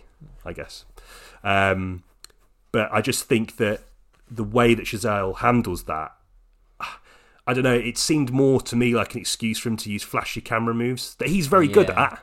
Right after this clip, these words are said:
Speaker 1: at. Uh, the film looks great, and the,
Speaker 2: Yeah.
Speaker 1: his camera moves are always great. I mean, he's one of the most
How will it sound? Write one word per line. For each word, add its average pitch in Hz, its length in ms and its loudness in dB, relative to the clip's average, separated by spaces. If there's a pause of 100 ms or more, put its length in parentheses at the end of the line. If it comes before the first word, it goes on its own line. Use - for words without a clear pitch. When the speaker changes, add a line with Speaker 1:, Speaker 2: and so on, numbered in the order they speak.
Speaker 1:
at. 117 60 -10
Uh, 110 180 0
the 117 80 -4
film 123 240 6
looks 123 260 2
great, 92 440 2
and 101 160 -4
the, 101 60 -2
Speaker 2:
Yeah. 95 40 -4
Speaker 1:
his 104 180 -6
camera 107 300 0
moves 90 260 -4
are 95 120 -2
always 92 260 -2
great. 78 200 -10
I 82 40 -14
mean, 87 140 -8
he's 98 200 -6
one 101 100 -4
of 90 40 -6
the 92 80 -4
most 90 220 -8